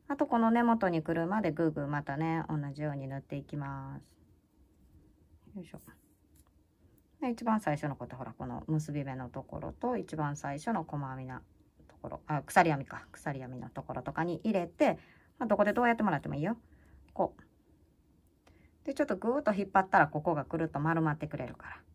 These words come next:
これで尻尾の出来上がり。あとはね、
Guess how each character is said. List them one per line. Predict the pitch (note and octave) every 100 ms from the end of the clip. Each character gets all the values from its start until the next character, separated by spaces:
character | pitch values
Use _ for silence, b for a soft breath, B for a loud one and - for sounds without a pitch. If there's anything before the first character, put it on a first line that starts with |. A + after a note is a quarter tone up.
| _ _ b b b b _
こ | - F#4
れ |
で | D4 B3+
尻 | A3+ A3+
尾 | A#3
の | A3+ D#3
出 | D3+
来 | D3+
上 | C3
が | C3
り。 | C3 - b b -
あ | D4+
と |
は | G#4 G3+
ね、 | F3+